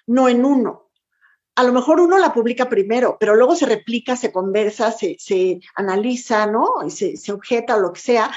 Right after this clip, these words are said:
Y entonces lo que hay que hacer es buscar la noticia en diferentes medios, contrastar la información y formar tu propio criterio, siempre dejando como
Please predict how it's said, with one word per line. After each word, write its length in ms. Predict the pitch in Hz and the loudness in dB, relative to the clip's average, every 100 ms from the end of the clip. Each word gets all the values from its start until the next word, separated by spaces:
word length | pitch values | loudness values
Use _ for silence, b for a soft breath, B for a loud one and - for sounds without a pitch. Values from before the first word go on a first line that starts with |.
| B B B | B B B
Y 80 | 262 | -2
entonces 400 | 277 359 370 359 - | 2 2 4 2 2
lo 120 | 262 | 0
que 100 | 320 | 2
hay 40 | |
que 80 | 339 | 0
hacer 220 | 349 320 | 0 0
es 180 | 330 320 b b - | 0 -2 b b -6
buscar 460 | 247 - - 339 | -6 -2 0 2
la 140 | 370 359 | 4 2
noticia 600 | 277 285 285 294 269 - | 0 0 0 2 0 0
en 120 | 233 | 0
diferentes 580 | 220 226 240 226 240 240 | 0 0 -2 -2 -2 -2
medios, 640 | 240 226 180 - - - b _ | -2 0 -2 -6 -14 -20 b _
contrastar 640 | 240 233 226 226 - 302 | -2 2 2 0 0 0
la 80 | 381 | 2
información 880 | 392 359 254 220 - 220 202 285 - _ B B - | 0 0 0 -2 2 2 4 0 -6 _ B B -8
y 100 | 269 | 0
formar 400 | 302 294 349 349 | 2 4 2 2
tu 220 | 349 - | -2 0
propio 400 | 269 262 277 277 | 0 0 -2 -4
criterio, 500 | 277 269 240 233 262 | -4 0 2 4 2
siempre 420 | - 330 320 359 | 2 -2 0 0
dejando 520 | 349 339 277 240 240 | 0 0 -2 0 0
como 380 | 254 226 196 175 | -2 -4 -4 -6